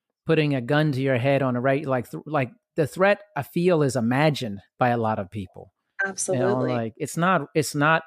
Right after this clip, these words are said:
Speaker 1: the reality. And we have different forms of consciousness that I think people are operating under. And I think,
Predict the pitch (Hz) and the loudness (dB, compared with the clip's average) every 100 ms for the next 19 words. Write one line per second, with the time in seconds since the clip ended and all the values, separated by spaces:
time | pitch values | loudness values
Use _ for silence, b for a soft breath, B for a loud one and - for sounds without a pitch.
0 | - 143 131 127 147 135 117 104 104 _ | 0 2 4 4 4 2 0 -4 -8 _
1 | _ _ _ _ _ - 147 214 175 190 | _ _ _ _ _ -4 2 2 4 0
2 | 190 170 - 170 160 143 - 165 208 - | 2 0 2 2 2 -2 -2 0 0 0
3 | 139 - 117 104 - 135 123 139 - 156 | -4 -2 -6 -6 -2 -2 2 0 2 0
4 | 160 143 127 131 156 175 131 120 113 117 | 2 2 4 4 2 2 2 2 0 0
5 | 117 113 113 120 117 139 131 | -2 -2 -2 -4 0 0 -2